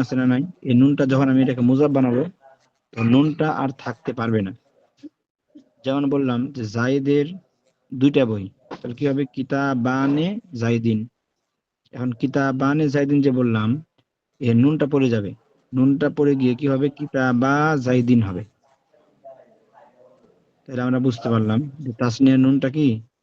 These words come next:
বিলুপ্ত হয়ে যায় যদি মুজাফ হয় তাহলে। আর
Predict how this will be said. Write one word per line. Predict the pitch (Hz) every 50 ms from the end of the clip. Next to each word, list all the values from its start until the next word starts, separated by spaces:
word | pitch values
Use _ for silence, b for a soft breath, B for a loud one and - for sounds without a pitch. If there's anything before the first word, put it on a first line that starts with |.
| _ _ _ _ _ _ 127
বিলুপ্ত | 127 131 127 - - 135
হয়ে | 117 120 117 113
যায় | 113 123 185 180 131
যদি | 117 117 117 117
মুজাফ | 120 123 131 120 104
হয় | 110 104 101
তাহলে। | 117 110 - 92 - - - _ _ - - - - - 208 208 - - - 170 170 170 170 165 165 - - - _ _ _ _ _ _ _ _ _
আর | - - 110 113